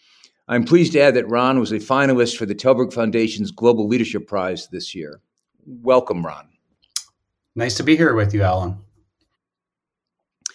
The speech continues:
Speaker 1: Ron, you and Citizen Lab have a well-earned reputation for using the tools of the digital world to expose and sometimes even thwart some of those high-profile predators,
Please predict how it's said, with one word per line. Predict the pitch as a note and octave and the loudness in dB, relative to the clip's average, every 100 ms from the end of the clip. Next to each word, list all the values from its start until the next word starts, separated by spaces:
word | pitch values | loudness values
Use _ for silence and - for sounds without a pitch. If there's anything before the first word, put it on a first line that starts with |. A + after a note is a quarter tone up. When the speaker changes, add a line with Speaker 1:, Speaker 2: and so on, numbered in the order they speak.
| _ _ _ _ _ _ - | _ _ _ _ _ _ 0
Speaker 1:
Ron, | E3 F3+ E3+ | 2 4 4
you | G#3+ | 6
and | A#3 | 4
Citizen | - F#3+ E3 D#3+ | 6 4 4 2
Lab | D3 C3+ C3 A#2+ - _ - | 4 6 4 2 -14 _ -10
have | C3+ C#3+ C3+ | 0 2 2
a | C3 | 2
well-earned | A#2 C3 D#3+ E3 C#3 C#3+ C3 | 2 4 4 4 2 0 0
reputation | A#2 B2 B2 G#2+ - A#2+ A#2 A#2+ A2 | 0 0 -2 -8 -2 -2 -2 -2 -4
for | G#2+ - | -4 -6
using | A#2+ A#2+ D3 D#3 D3+ A#2 | -2 4 4 4 4 0
the | |
tools | A2+ - - D3 C#3 C3+ A#2+ - - | 0 -6 -4 0 2 2 0 -4 -8
of | A#2+ G2+ | -8 -6
the | A2 | -8
digital | A2 C3 A#2+ B2 A#2+ | -4 -4 -2 -2 -2
world | G#2+ A2+ A2+ A2 G#2 - _ _ _ _ _ - | 0 2 2 0 -4 -12 _ _ _ _ _ -10
to | - B2 | -2 4
expose | A#2+ A#2+ - - C3+ C#3 C#3+ C3+ A2+ F2 | 4 2 -6 2 4 6 6 4 0 -4
and | G2 A#2 A2+ G#2+ G2+ | -4 0 2 0 -2
sometimes | - C3 B2 A#2+ A2 A#2+ | 2 2 2 0 0 0
even | A#2+ G#2 F#2 | 0 0 -4
thwart | - C3 C3+ A2+ G#2 - _ _ _ | -4 0 4 4 2 -8 _ _ _
some | - - D3+ | -4 2 4
of | B2+ | 4
those | A#2 - | 2 2
high-profile | B2+ B2+ - C3+ - A2+ G#2+ | 0 0 2 0 2 2 0
predators, | - B2+ G#2+ G2 F#2+ F2+ - | 0 0 0 -4 -6 -10 -14